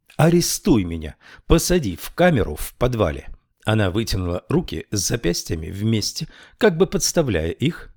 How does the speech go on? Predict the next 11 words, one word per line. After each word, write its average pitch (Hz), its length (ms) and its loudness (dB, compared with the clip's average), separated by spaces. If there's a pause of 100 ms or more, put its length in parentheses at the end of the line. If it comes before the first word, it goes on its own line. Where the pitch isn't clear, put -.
под 101 200 0
наручники. 101 680 -4 (800)
На 123 200 4
мгновение 139 600 2
подумала, 85 440 -2
что - 200 -2
Джим 170 300 2
Ренни 160 260 0
сейчас - 580 -6 (260)
ударит 107 540 0 (160)
её. 95 400 -2